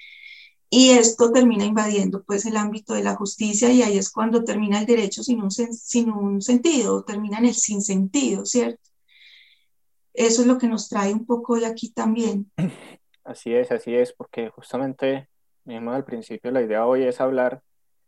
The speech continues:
Speaker 2: de nuevas perspectivas del derecho, tema en el que tú sos experta, Paula. Yo realmente vengo también acá a aprender.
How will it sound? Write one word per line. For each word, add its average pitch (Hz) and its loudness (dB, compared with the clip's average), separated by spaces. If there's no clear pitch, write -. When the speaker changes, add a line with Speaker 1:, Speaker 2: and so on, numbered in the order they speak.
Speaker 2:
de 131 0
nuevas 139 0
perspectivas 110 -2
del 110 -4
derecho, 117 2
tema 117 -4
en 120 -4
el 110 -8
que 101 -6
tú 104 -4
sos 117 -4
experta, 117 -6
Paula. 110 -2
Yo 107 -4
realmente 123 2
vengo 123 6
también 113 2
acá 117 0
a - -2
aprender. 123 2